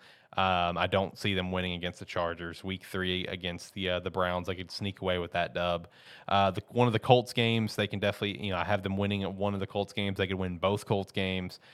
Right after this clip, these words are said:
So I think one and sixteen is a little harsh. And if I had, if I got, if I had time to redo this, I probably would try to give them a few more wins. So that's on me. Uh, the Colts, I have two and fifteen as well. I could see the Colts floating anywhere from two wins to, like, six wins.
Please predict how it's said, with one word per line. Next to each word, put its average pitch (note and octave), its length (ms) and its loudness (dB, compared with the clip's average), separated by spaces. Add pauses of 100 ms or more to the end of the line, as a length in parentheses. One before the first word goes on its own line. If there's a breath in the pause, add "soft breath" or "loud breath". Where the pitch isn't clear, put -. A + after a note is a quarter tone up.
(180 soft breath)
So A2+ 140 4
I A2+ 40 6
think B2+ 220 4
one C3 160 8
and A#2 100 -2
sixteen A2+ 440 0
is G#2 40 0
a G#2 40 0
little G2 240 2
harsh. G2+ 400 2
And G2 80 -2
if - 100 -6
I F#2 80 2
had, G2+ 200 2
if G2 120 -6
I G2+ 80 -2
got, A2+ 160 2
if - 140 -4
I A2 80 6
had A#2 180 2
time G2+ 520 -4
to G2+ 140 -6
redo F#2 460 -4
this, G2 320 -2
I G#2 140 4
probably G#2 420 4
would F#2 300 -2
try F#2 200 2
to F2+ 160 2 (380 soft breath)
give G#2 160 2
them F#2+ 160 -2
a - 140 -4
few G2+ 100 0
more F2+ 220 -2
wins. F2 340 -6
So - 80 -6
that's F#2 160 -4
on F2 180 -2
me. E2+ 300 -6 (340 soft breath)
Uh, G#2 220 6
the G2+ 100 -2
Colts, C#3+ 320 6
I A#2+ 100 2
have A2+ 200 4
two B2+ 200 2
and G#2+ 120 0
fifteen G#2+ 400 -2
as F2+ 100 -6
well. F#2+ 440 0 (100)
I G2 240 0
could G2 140 -8
see - 140 -2
the G2+ 100 -2
Colts G#2+ 320 0
floating G2+ 340 -2
anywhere G2 380 -2
from - 160 -12
two B2 240 0
wins A2 380 0
to, - 80 -4
like, E2+ 180 -4
six - 320 -4
wins. A#2 480 0